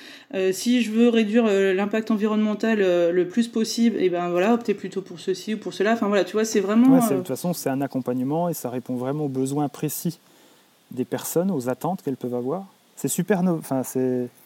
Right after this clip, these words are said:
Speaker 2: super novateur, je pense que ça, ça n'existe pas. Tu sais comment ça va s'appeler ou pas ?
Speaker 1: <laughs> Alors, oui, je sais comment ça va s'appeler. Ça s'appelle Mes funérailles. Il y a même une petite baseline ou un petit slogan pour les Français.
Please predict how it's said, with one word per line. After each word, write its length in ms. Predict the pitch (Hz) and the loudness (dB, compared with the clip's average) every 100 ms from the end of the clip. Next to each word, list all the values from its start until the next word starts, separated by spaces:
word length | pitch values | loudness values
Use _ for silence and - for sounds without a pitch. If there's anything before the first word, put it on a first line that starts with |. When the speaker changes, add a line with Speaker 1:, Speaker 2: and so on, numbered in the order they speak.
| - - _ - | -20 -20 _ -18
Speaker 2:
super 340 | - 165 185 | -8 0 2
novateur, 440 | 185 165 165 233 262 | 2 2 2 0 -2
je 60 | |
pense 180 | - 160 | -6 -6
que 100 | - | -6
ça, 200 | - 143 | -4 -6
ça 140 | - | -4
n'existe 480 | 139 156 160 - 151 | -4 -2 -4 -4 -6
pas. 240 | 135 156 220 _ _ _ - | -2 -4 -4 _ _ _ -8
Tu 100 | 151 | -6
sais 180 | - 208 | 0 2
comment 200 | 202 196 | 2 2
ça 160 | 185 | 0
va 120 | 165 | 0
s'appeler 360 | 160 160 160 190 | 0 -2 0 2
ou 80 | 247 | 2
pas ? 280 | - 143 151 _ _ - | 0 -6 -6 _ _ -10
Speaker 1:
<laughs> 260 | - 185 160 | 0 0 6
Alors, 460 | 220 196 196 185 185 | 4 6 2 2 2
oui, 220 | 190 262 | 6 6
je 120 | 214 | 6
sais 180 | 202 233 | 0 0
comment 240 | 226 196 | 0 -2
ça 160 | 190 185 | -2 -2
va 80 | 190 | 0
s'appeler. 520 | 185 180 214 294 - - - - - - | -2 -2 2 2 0 -8 -16 -16 -16 -10
Ça 200 | - 233 | 2 4
s'appelle 340 | 226 208 226 | 4 4 4
Mes 140 | 220 220 | 6 4
funérailles. 520 | 226 214 185 170 - - - | 2 0 2 -2 -4 -10 -2
Il 40 | |
y 40 | 233 | 4
a 40 | |
même 180 | 247 262 | 6 8
une 140 | 247 | 6
petite 180 | 240 262 | 6 4
baseline 460 | 240 233 233 247 220 | 4 2 4 4 4
ou 40 | |
un 60 | 202 | 2
petit 180 | - 226 | -4 -4
slogan 380 | - 208 220 | -2 0 0
pour 140 | 226 190 | 0 2
les 100 | 185 | 0
Français. 460 | - 185 220 247 | 0 -6 -2 -2